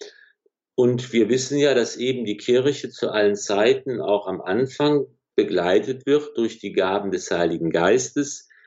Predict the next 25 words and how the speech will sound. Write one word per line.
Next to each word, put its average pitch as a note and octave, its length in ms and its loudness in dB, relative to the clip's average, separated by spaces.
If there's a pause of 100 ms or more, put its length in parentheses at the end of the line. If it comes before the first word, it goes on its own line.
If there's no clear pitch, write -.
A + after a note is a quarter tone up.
(280)
Der F2 140 0
Pfingsttag B2+ 1080 0 (260)
liegt - 420 -6
noch A2 200 0
nicht G2+ 180 -4
lange G#2 280 2
zurück. G2 480 -2
Der F2+ 160 2
Geist G2+ 600 0
waltet C3+ 680 0 (580)
in D3+ 540 -2
dieser G#2+ 800 0
jungen B2 480 0
Gemeinde G#2+ 580 2
in G#2 140 0
der F#2 180 0
Kirche. D3 500 0
Und G#2 160 -2
da A2+ 220 0
war G#2+ 160 -2
es G2+ 160 -6
ja F2 140 -2
auch A2 180 0
nicht G2+ 160 -6
so, B2+ 300 2